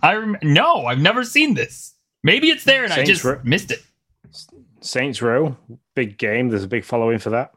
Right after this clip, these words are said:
Speaker 2: Embracer Group. It's like, it, they are everywhere. They're like, "What, what haven't they touched?" You know, but they're there.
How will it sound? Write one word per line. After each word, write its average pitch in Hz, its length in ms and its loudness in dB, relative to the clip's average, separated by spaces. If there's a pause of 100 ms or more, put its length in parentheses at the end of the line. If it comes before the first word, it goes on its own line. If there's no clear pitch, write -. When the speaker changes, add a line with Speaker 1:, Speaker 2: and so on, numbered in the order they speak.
(500)
Speaker 2:
Embracer 117 360 -2
Group. 95 260 -6 (320)
It's 156 240 -8
like, 143 320 -2 (560)
it, 202 140 -4 (180)
they 196 180 0
are 185 180 2
everywhere. 190 460 2
They're 131 120 4
like, 135 300 2 (140)
"What, 135 420 -6
what 127 220 -4 (420)
haven't 143 540 -4
they 123 180 0
touched?" - 600 -8 (720)
You 120 80 -10
know, 104 220 -14 (1900)
but 143 200 0
they're 139 120 2
there. 147 280 0